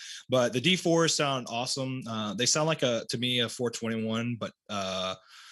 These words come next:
the off-axis bleed is much more natural, what does get into the mic, plus they're hypercardioid, so there's less of it.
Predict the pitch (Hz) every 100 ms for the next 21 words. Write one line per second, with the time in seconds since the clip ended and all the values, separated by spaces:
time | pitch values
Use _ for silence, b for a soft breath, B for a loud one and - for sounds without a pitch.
0 | B B 117 113 98 117 117 110 - 113
1 | 110 - 104 104 110 104 - 104 110 -
2 | 107 101 104 - 120 113 107 85 104 110
3 | 117 120 117 123 127 131 _ _ _ _
4 | 127 117 113 113 107 101 107 104 110 113
5 | 113 - 101 95 98 98 - - 131 156